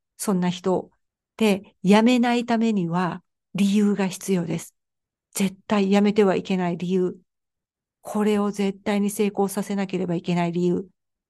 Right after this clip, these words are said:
でね、そのこれっていうのは変化してもいいんですよ。もちろん。ただし、あなたが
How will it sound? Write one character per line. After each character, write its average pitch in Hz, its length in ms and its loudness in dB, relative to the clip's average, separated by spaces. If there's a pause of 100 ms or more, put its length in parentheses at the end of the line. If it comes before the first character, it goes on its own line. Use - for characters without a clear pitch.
で 233 120 4
ね、 254 120 2
そ 269 140 0
の 233 100 2
こ 262 280 2
れ 330 100 6
っ 370 60 6 (320)
て 214 80 0
い 196 80 2
う 196 80 2
の 165 120 -2
は 175 260 -2 (440)
変 330 220 0
化 196 120 0
し - 80 -10
て - 80 -4
も 196 120 0
い 208 60 0
い - 20 0
ん - 20 0
で 185 80 0
す 185 140 -6
よ。 339 160 -4
も 208 100 -4
ち 202 140 -6
ろ 175 140 -2
ん。 - 80 -16 (280)
た 294 140 0
だ 277 140 4
し、 233 380 -2 (300)
あ 220 80 2
な 254 160 2
た 208 180 0
が 208 240 0